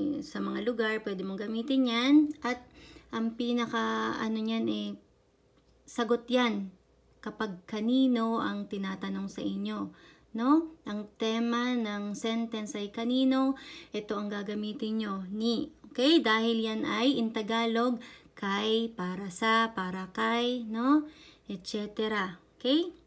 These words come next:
Nasa. Ang ni ay nasa, no? Nasa in Tagalog. Um, nasa box. Okay? Nasa bahay. Nasa ganito.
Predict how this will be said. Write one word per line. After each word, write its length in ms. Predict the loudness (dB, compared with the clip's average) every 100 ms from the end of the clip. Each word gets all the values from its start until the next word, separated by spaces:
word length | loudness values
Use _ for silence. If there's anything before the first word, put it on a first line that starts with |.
| _
Nasa. 720 | 0 2 2 6 6 6 0 -14 _ -20 -20 _ -8
Ang 240 | -4 0 4
ni 160 | 4
ay 240 | 4 -2 -2
nasa, 560 | -2 -2 -4 -6 -6
no? 400 | -4 0 2 0 -6 _ _ _ _ _ -18 -18 -18 -20 -20 -12 -6
Nasa 420 | -6 -4 -2 -2
in 220 | -2 -4
Tagalog. 640 | -4 -2 -2 -2 -4 -6 -10 _ -20 -20 -20 _ _ -8
Um, 480 | -6 -4 -4 -4 -4
nasa 320 | -4 -4 -4
box. 600 | 2 2 2 -4 -12 -14 -20 _ _
Okay? 320 | -2 0 0 0
Nasa 320 | -6 -4 -4
bahay. 640 | 0 2 2 2 2 -2 -10 _ _ _ -8
Nasa 320 | -6 -4 -6
ganito. 640 | -6 -8 -4 2 4 2